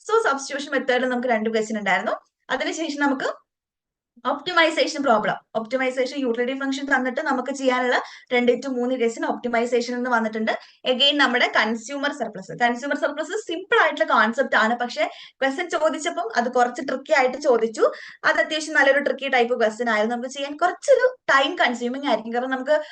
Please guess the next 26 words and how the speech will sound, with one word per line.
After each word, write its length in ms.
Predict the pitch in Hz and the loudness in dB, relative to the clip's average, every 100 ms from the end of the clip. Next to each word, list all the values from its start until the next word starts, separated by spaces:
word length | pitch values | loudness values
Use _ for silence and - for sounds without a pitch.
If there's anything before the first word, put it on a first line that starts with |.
| - 262 | -8 -4
റൂട്ട് 200 | 302 349 | -2 2
ഒക്കെ 120 | 339 | 2
ഇട്ടിട്ടാണ് 340 | 294 254 240 240 | 0 0 0 0
ക്വസ്റ്റ്യൻ 260 | 226 233 | 0 0
ചോദിച്ചിട്ടുള്ളത്. 560 | 233 226 208 220 220 226 | -2 -2 -2 -2 0 2
root 180 | 240 247 240 | 0 0 0
of 60 | - 254 | 0 -2
nine 200 | 233 247 247 | 0 0 -4
minus 280 | 247 240 | -4 -4
x 60 | 226 - | -6 -4
എന്നുള്ള 220 | 247 240 | -2 4
രൂപത്തിലാണ് 480 | 233 226 233 240 247 | 4 4 2 0 2
ക്വസ്റ്റ്യൻ 240 | 226 233 | -2 -2
ചോദിച്ചിട്ടുണ്ടായിരുന്നത്. 800 | 233 214 214 247 233 208 208 285 - - _ - | 0 0 0 -2 0 0 0 -4 -6 -20 _ -4
So 120 | 392 | -2
അത് 80 | 359 | 2
കുറച്ച് 240 | 330 370 | 0 0
സമയം 600 | 359 330 320 392 440 466 262 | 0 2 2 0 -2 -2 0
എടുക്കുന്ന 380 | 254 247 254 | 0 0 -6
ക്വസ്റ്റ്യൻ 380 | 247 208 - 214 | -4 -4 -4 -4
ആണ്. 460 | 165 226 - - _ - | 0 0 -2 -8 _ -6
പിന്നെ 160 | 415 440 | 0 4
നമ്മുടെ 180 | 349 339 | 6 6
maximum 560 | 294 240 247 294 285 269 | 6 4 2 -2 2 4
level 180 | 220 | 6
of 60 | 220 | 4